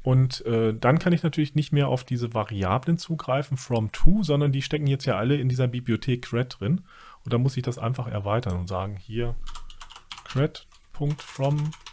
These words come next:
und cred.to. Und dann würde ich auch sagen, äh, hier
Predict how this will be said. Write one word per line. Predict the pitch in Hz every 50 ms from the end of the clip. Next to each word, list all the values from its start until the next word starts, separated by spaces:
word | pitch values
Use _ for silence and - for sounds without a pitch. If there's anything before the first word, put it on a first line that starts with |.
| - - _
und | - - 101 101 98 98 - - - - _ - - - - _ _ - - - - _ _ _ _ _ _ _ - - _ - - - - - - _ - - _ _ _ _ _ _ _ _ _ _ _ _ _ _ _ - - - - - - - _ - - _ _ _ _ _ _ _ _ _ _ _ _ _ _ _ _ _ _ - - - - - - - - -
cred.to. | - - 110 113 127 127 - - - - - - 120 107 95 95 - - - - 180 202 220 226 226 - - _ _ _ _ _ _ _ _ _ _ _ _ _ _ _ _ _ _ _ _ _ _ _ _ - - _ _ _ _ _ _ _ _ _ _ _ _ _ _ _ - - - _
Und | - 123 127 127 131 131 127 - - -
dann | 120 123 127 120
würde | 123 123 120
ich | 117 - -
auch | 117 117 113
sagen, | 113 110 113 113 110 113 113 117 113 113 110 110 110 110 110 113 -
äh, | - 101 98 95 95 95 101
hier | 98 - 120 123 131 139 139 135 139 143 147